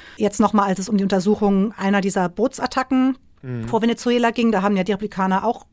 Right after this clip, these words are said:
Speaker 1: gesagt, "Wir beschäftigen uns damit." Du siehst es ein bisschen und ich glaube, mit Blick auf die Midterms wird das eine große Rolle spielen. Also man hat's jetzt ja, das habt ihr auch besprochen im Podcast, bei diesen Wahlen, die neulich stattgefunden haben, gesehen, dass die Demokraten mit diesem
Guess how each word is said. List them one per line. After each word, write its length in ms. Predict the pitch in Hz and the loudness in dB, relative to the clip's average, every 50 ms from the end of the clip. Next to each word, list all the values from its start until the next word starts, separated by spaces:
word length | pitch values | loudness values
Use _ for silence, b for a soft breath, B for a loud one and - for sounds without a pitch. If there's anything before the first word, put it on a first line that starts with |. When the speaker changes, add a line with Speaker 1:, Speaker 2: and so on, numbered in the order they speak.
| _ | _
Speaker 1:
gesagt, 300 | - 220 208 214 214 214 | -10 -4 -2 -2 -2 -2
"Wir 60 | 226 202 | -2 -4
beschäftigen 420 | - - 226 220 - - 220 208 | -2 -2 -2 -2 -2 -2 -2 -2
uns 140 | 202 202 - | -2 -4 0
damit." 320 | 226 214 214 220 220 - B B B B B B B B B B | 0 2 2 2 0 -4 B B B B B B B B B B
Du 80 | 220 202 | -4 -2
siehst 260 | 190 226 262 - - | 0 0 0 0 0
es 120 | 294 269 285 | 0 2 2
ein 80 | 269 | 4
bisschen 280 | 269 294 269 - 302 285 | 4 2 0 2 2 2
und 120 | 269 226 | 4 2
ich 100 | 226 - | 0 0
glaube, 420 | - - 202 208 214 247 247 262 262 B B B B B B B B B | 0 2 2 4 4 4 2 2 0 B B B B B B B B B
mit 180 | 233 226 226 | -2 -2 -2
Blick 200 | - 240 254 - | 0 -4 -4 -4
auf 80 | 254 - | -4 -2
die 100 | - 226 | 2 2
Midterms 400 | 214 226 269 - 302 285 247 - | 4 4 2 2 0 -2 -2 -2
wird 120 | - 214 | -4 -6
das 80 | 240 - | -4 -2
eine 100 | 226 214 | -4 -6
große 300 | - - 196 196 - 220 | -4 -4 -4 -2 0 0
Rolle 280 | 185 180 185 196 196 190 | 2 2 2 2 2 0
spielen. 420 | - - - 196 196 190 185 202 | -4 -4 0 2 2 4 4 2
Also 300 | - 208 190 214 208 220 B B B B B B - - | 0 0 2 2 2 2 B B B B B B -18 -8
man 160 | - 202 220 | -2 0 2
hat's 140 | 233 240 - | 2 2 2
jetzt 120 | 240 226 | 0 2
ja, 120 | 240 220 214 | 2 0 0
das 340 | 214 - 196 214 202 - - | 0 -2 -2 -2 0 0 -2
habt 140 | 208 - | -2 -2
ihr 100 | 196 202 | 0 -2
auch 60 | 220 - | 0 -2
besprochen 340 | 214 - - - 190 214 | -4 -4 -2 -2 0 0
im 80 | 196 190 | 0 -2
Podcast, 400 | - - 196 - - 202 185 - | -2 -4 -6 -2 -2 -2 -2 -2
bei 80 | - 185 | -2 -2
diesen 220 | 185 185 196 180 | 2 2 2 4
Wahlen, 260 | 190 190 196 208 214 | 4 4 4 4 4
die 80 | 214 208 | 4 4
neulich 240 | 196 185 185 202 190 | 2 4 2 0 0
stattgefunden 640 | - - 202 202 - 226 - - 208 226 240 208 | 0 -2 -2 -2 -4 -8 -4 -2 -2 0 0 2
haben, 240 | 180 196 196 208 202 | 2 2 2 2 2
gesehen, 280 | - 208 175 - 214 208 | 0 0 0 2 2 2
dass 100 | 196 196 | 0 -2
die 80 | - | -2
Demokraten 640 | 185 196 190 190 - - 196 185 196 196 - 202 196 | -2 -2 -2 -2 -4 -2 0 0 0 0 0 0 0
mit 160 | 196 190 196 | 0 0 -2
diesem 300 | 202 180 190 190 185 196 | -2 -2 0 0 0 -2